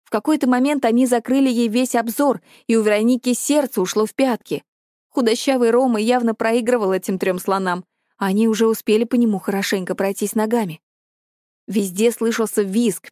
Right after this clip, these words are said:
писк, трель свистка. Подбежали тренеры и попытались оттащить их друг от друга. Ника, не дожидаясь, когда разберутся без нее,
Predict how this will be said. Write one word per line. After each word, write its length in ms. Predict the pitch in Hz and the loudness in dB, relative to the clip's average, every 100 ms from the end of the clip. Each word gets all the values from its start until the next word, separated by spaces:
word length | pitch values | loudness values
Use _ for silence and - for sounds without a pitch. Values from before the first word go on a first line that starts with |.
| - | -2
писк, 360 | 240 208 - - | 0 0 -4 -4
трель 260 | 226 240 | 0 0
свистка. 580 | - 240 - - 233 170 _ _ _ - | 0 -4 -2 -2 -2 -4 _ _ _ -2
Подбежали 580 | 214 208 233 247 254 254 | -2 2 2 2 2 0
тренеры 480 | 240 254 240 196 202 | 2 2 2 2 2
и 40 | |
попытались 540 | 226 214 226 247 240 | 0 0 0 0 0
оттащить 560 | 240 233 254 - 302 247 | 0 0 -2 0 0 0
их 120 | 214 | 0
друг 240 | 202 240 233 | 0 0 0
от 140 | 214 | -2
друга. 380 | 240 254 165 131 _ _ _ _ - | 0 0 -2 -4 _ _ _ _ 0
Ника, 480 | 226 269 277 262 - | 2 2 2 -2 0
не 140 | 254 | 0
дожидаясь, 500 | 247 262 294 294 226 | 2 2 2 2 0
когда 300 | - 190 214 | -2 -2 0
разберутся 520 | 208 190 226 247 - 196 | 0 2 2 2 0 -2
без 200 | 202 202 | -2 0
нее, 340 | 240 269 | 2 2